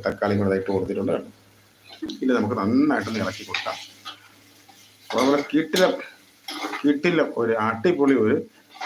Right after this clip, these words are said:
അയലക്കറിയാണ് വെക്കാൻ പോണത്. അപ്പൊ എൻ്റെ എല്ലാ ഫ്രണ്ട്സും സപ്പോർട്ട് ചെയ്യുക, സബ്സ്ക്രൈബ് ചെയ്യുക, തീർച്ചയായിട്ടും ബെൽ ബട്ടൺ കൂടി ഒന്ന് എനേബിൾ ചെയ്യുക. നമ്മുടെ ദാ ഇതിൽ കഴിഞ്ഞ ഒരു പാർട്ട് ചെയ്തിട്ടുണ്ട്, അതുകൂടെ കാണുക. അപ്പോഴേ, അപ്പോഴേ നമുക്ക്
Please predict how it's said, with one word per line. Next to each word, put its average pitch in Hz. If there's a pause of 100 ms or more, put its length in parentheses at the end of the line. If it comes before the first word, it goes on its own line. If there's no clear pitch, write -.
(640)
അയലക്കറിയാണ് 120
വെക്കാൻ 107
പോണത്. 113
അപ്പൊ 113
എൻ്റെ 113
എല്ലാ 143
ഫ്രണ്ട്സും 117
സപ്പോർട്ട് 117
ചെയ്യുക, 139
സബ്സ്ക്രൈബ് 113
ചെയ്യുക, 139 (100)
തീർച്ചയായിട്ടും 110
ബെൽ 107
ബട്ടൺ 117
കൂടി 120
ഒന്ന് 110
എനേബിൾ 113
ചെയ്യുക. 127 (360)
നമ്മുടെ 110
ദാ 123 (100)
ഇതിൽ 123 (100)
കഴിഞ്ഞ 123
ഒരു 135
പാർട്ട് 123 (100)
ചെയ്തിട്ടുണ്ട്, 120
അതുകൂടെ 120
കാണുക. 104 (140)
അപ്പോഴേ, 117 (220)
അപ്പോഴേ 117
നമുക്ക് -